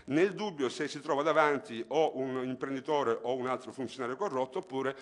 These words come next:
un agente di polizia giudiziaria che non a strascico, ma nell'ambito di indagini penali già pendenti,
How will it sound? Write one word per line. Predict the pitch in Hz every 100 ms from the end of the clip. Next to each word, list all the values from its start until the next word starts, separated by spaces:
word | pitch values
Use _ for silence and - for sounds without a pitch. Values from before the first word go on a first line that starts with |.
| -
un | - 165
agente | 165 147 165 120 - 104 -
di | 110 123
polizia | 127 139 147 151
giudiziaria | 135 139 - 131 101 98
che | - 117
non | 117 160 156 127 113
a | 117
strascico, | - 127 101 - - -
ma | 113
nell'ambito | 120 131 165 165 139
di | 131
indagini | 127 147 147 131 131
penali | 131 139 131
già | 117 143
pendenti, | 139 131 127 110 -